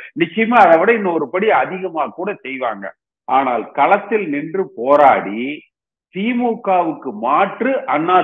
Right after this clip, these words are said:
திமுக என்று நிரூபிக்க வேண்டிய கட்டாயம் இன்றைக்கு இருக்கிறதா இல்லையா? அல்லது களத்திலும் பா ஜ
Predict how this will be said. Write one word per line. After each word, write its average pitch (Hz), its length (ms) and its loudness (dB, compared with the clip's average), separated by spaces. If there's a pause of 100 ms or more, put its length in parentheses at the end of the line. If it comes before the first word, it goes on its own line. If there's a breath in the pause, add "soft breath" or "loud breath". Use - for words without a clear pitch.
திமுக 139 600 -2
என்று 147 300 -4
நிரூபிக்க 190 580 -6
வேண்டிய 139 400 0
கட்டாயம் 160 640 4 (320)
இன்றைக்கு 160 440 0
இருக்கிறதா 160 540 0 (180)
இல்லையா? 113 380 -2 (600)
அல்லது 220 360 4 (160)
களத்திலும் 233 720 0 (720)
பா 180 160 2
ஜ 190 220 2